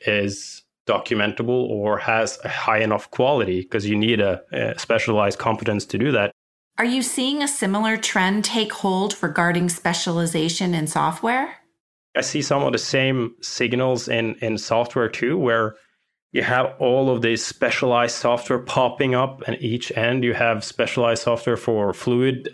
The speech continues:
Speaker 1: uh, simulation, which has been along, around for a long time, obviously. You have specialized for cloth simulation, which I, I use. You have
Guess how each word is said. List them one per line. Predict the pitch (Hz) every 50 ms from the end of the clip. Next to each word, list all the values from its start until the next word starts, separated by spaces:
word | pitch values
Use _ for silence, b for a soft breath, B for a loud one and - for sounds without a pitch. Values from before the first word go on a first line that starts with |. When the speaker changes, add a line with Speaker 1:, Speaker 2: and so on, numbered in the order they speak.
| - 123
Speaker 1:
uh, | 120 120 117 110
simulation, | - - 135 123 123 123 123 123 123 123 - - 143 113
which | 101 -
has | - 107 98
been | - - 98 95
along, | 95 98 95 98 95 - -
around | - 104 98 101 101
for | - 107
a | 98
long | 95 98 98 98
time, | - - 127 123 110 98
obviously. | 92 95 98 95 - - 117 123 135 131 B B B B B B B B B B -
You | 113 95
have | 113 113 107 101
specialized | - - 120 110 - - 123 113 107 104 107 104 101 - -
for | - - 113 107 104 101 98
cloth | - - - 131 113 110 117 117 -
simulation, | - - - 123 117 117 120 120 120 117 - - 151 135
which | 120 113 - -
I, | 113 101 101 107 107 101
I |
use. | 101 98 98 110 131 143 139 - -
You | 131 120 110
have | 113 113 113 -